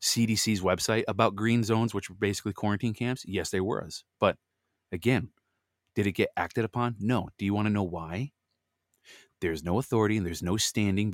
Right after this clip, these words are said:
and they cannot. Why? Because of the very orders, decrees, and, um,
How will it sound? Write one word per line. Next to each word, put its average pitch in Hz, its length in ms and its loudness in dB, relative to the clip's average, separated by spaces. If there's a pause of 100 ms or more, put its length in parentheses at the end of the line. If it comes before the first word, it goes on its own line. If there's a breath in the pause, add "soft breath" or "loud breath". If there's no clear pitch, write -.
and 90 220 -2
they 90 160 -2 (320 soft breath)
cannot. 92 720 -4 (1040)
Why? 78 400 -2 (220 loud breath)
Because 101 260 0
of 87 80 -4
the 90 80 0
very 92 460 2
orders, 101 420 0 (300 loud breath)
decrees, 110 680 -4 (380 soft breath)
and, 92 400 2
um, 82 440 -2